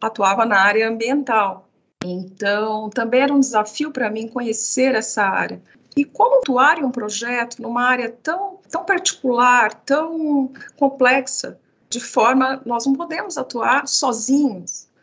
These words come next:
Essa atuação, como bem disse a professora Bebiana, ela tem que ser interdisciplinar, multidisciplinar. A primeira ideia que nós tivemos foi buscar esse apoio. E nós buscamos na pessoa dos técnicos do nat, né, nosso núcleo de assessoria técnica.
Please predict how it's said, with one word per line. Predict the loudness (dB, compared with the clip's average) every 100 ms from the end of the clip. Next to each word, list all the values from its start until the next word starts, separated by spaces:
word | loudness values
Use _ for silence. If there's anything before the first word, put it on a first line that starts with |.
| _ _
Essa | -8
atuação, | -4 0 0 -2 -2 2 2 2
como | 0 -2
bem | -4 -4
disse | -4 -4
a |
professora | -6 -6 -6 -4
Bebiana, | -6 -4 0 2 2
ela | 0
tem | -2 -2
que | -2
ser | 0 2
interdisciplinar, | 4 2 0 0 0 0 -4 -4 -6 -4 -4 -4
multidisciplinar. | -2 0 0 -4 -6 -6 -8 -8 -6 -6 -6 -10 _ _ _ _ _ _
A | -2
primeira | 4 4 4
ideia | 4 2
que | 4
nós | 2 2
tivemos | -2 0 0 -2
foi | -4
buscar | -2 -2 0 2 2
esse | 2 0
apoio. | -2 -6 -6 -6 -10 _ _ _
E | -4
nós | 0 0 -2
buscamos | -4 -2 2 2 2 0
na | -2
pessoa | 0 0 2 2 2 2
dos | -2 -2 -2
técnicos | 0 2 2 2 -2 -4 -6 -10 -4
do | 2
nat, | 4 4 4 0 -6
né, | -6 -8
nosso | -8 -6 -4
núcleo | -4 -4 -4 -6
de | -4
assessoria | -4 -4 -2 0 0
técnica. | 0 0 -2 -4 -12 -14 -14